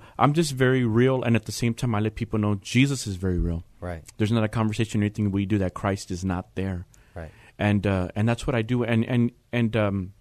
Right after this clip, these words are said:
Speaker 1: at the River Worship Center, we do have a lot s-, in our youth group, like in any church, troubled youth, and we just gotta love 'em.
Speaker 2: Right.
Speaker 1: 'Cause in the end, it doesn't matter what package or what product you give them. What matters is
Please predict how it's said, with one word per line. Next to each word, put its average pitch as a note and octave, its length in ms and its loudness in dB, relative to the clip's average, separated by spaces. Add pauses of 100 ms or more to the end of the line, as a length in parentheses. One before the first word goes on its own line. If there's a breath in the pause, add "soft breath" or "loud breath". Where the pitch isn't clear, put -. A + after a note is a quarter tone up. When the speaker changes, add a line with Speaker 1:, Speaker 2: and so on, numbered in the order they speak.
(540)
Speaker 1:
at C#3+ 140 -2
the F3 80 6
River E3 180 2
Worship D#3 260 0
Center, D3 220 -2
we C3 100 -2
do C3 140 -6
have C#3+ 180 -4
a A2+ 40 0
lot G2+ 180 -4 (280 loud breath)
s-, - 120 -12
in A#2+ 180 2
our G#2+ 80 6
youth G#2 220 4
group, - 180 -4
like A2 140 -2
in G#2+ 80 0
any B2 160 2
church, G2+ 320 -6
troubled A2+ 260 0
youth, F#2+ 380 -4 (320 loud breath)
and G2+ 240 2
we G2+ 80 2
just A#2+ 180 -6
gotta A#2 160 -2
love A2 180 -2
'em. C3 140 -8 (300)
Speaker 2:
Right. E2+ 200 -10 (460 loud breath)
Speaker 1:
'Cause D3+ 160 2
in E3+ 120 4
the D#3 180 0
end, F3 120 0
it E3 60 0
doesn't D3+ 220 0
matter C#3+ 180 -2
what C3+ 200 -4
package A#2+ 440 -4
or A2+ 80 0
what G#2 200 -2
product G#2+ 340 0
you A2 80 -2
give A2 220 -2
them. A#2+ 180 -4
What A2+ 140 0
matters G#2+ 360 -2
is G2 220 -4